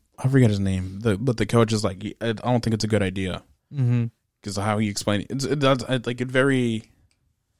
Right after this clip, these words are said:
Speaker 1: fast. It was just, like, one line.
Speaker 2: Yeah.
Speaker 1: Um, he's like, "I don't like this idea. He's just too unproven. He has a chip on his shoulder. You don't know what he's gonna do to this dude."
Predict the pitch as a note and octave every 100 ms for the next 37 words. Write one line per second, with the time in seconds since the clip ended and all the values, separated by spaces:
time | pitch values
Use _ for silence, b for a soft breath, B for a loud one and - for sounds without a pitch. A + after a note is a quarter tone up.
0 | _ _ _ _ - A2 F#2+ - G#2+ A#2
1 | B2 B2 G#2+ G#2+ G2 F#2 F2 - _ D3
2 | C3+ A#2 C3 _ A2 G2 F#2+ G2+ F#2 -
3 | B2 B2+ A#2+ A2+ G#2+ G2 F#2 A2+ A2+ A#2+
4 | - - - B2+ A#2 A#2 A2 B2 G#2+ B2
5 | A#2 A2+ A2+ G#2+ G#2 G#2 A2+ A2+ A2 A2
6 | A2 G2+ G2+ G#2+ F#2+ F#2 - D#2 -